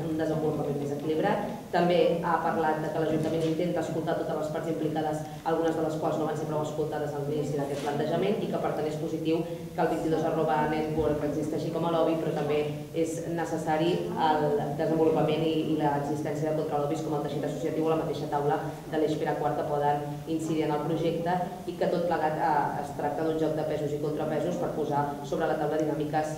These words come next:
perverses que puguin derivar-se del vint-i-dos arroba i intentar pal·liar-les o evitar-les. Am, després de, d'aquest resum i d'aquests quatre punts que hem anat, eh, que hem anat abordant amb els quatre, amb els tres ponents que,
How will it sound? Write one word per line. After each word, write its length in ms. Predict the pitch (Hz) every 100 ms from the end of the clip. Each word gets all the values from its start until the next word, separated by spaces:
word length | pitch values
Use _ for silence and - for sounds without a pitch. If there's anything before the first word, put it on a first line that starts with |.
| -
perverses 480 | 160 151 151 147 147
que 140 | 147
puguin 160 | 143 143
derivar-se 320 | 151 147 147
del 140 | 135
vint-i-dos 260 | 135 131 120
arroba 160 | 147 151
i 80 |
intentar 380 | 156 135 135 135
pal·liar-les 560 | 143 139 139 139 143 143
o 60 | 135
evitar-les. 500 | 131 120 123 - - - - - 185
Am, 360 | 170 160 156 151 - - -
després 240 | 185 185 196
de, 120 | 208 202 202 208
d'aquest 380 | 185 190 190 190
resum 220 | 185 185
i 60 | 180
d'aquests 240 | 170 180
quatre 240 | - 175 175
punts 180 | 180 175
que 60 | 180
hem 80 | 170
anat, 240 | 165 160 160 - -
eh, 460 | 175 165 156 147 147
que 80 | 165
hem 80 | 160
anat 160 | 160 160
abordant 320 | 160 160 160 160
amb 80 | 156
els 160 | 156 -
quatre, 300 | 151 151 156
amb 180 | 160
els 140 | 160 160
tres 160 | 170 165
ponents 320 | 160 156 156
que, 80 | 151